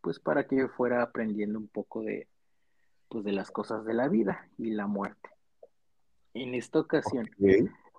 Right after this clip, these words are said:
Speaker 1: pues, este, pues,
Speaker 2: Ujú.
Speaker 1: decidieron llevarla, pues, para explicarle un poco más o menos de qué, de,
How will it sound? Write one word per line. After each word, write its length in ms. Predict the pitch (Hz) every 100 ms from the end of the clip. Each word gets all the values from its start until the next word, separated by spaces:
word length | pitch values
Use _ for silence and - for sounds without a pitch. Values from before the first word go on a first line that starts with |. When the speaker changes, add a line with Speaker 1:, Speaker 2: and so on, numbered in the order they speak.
| -
Speaker 1:
pues, 200 | 107 -
este, 240 | 104 -
pues, 220 | 113 120 113
Speaker 2:
Ujú. 20 |
Speaker 1:
decidieron 580 | 120 - 117 113 123 135
llevarla, 460 | 143 147 131 131
pues, 160 | - -
para 200 | - 110
explicarle 560 | 104 - 101 - 92 92
un 100 | 98
poco 280 | 92 - 98
más 240 | 90 -
o 60 | -
menos 220 | - - -
de 60 | -
qué, 120 | - - _ -
de, 200 | -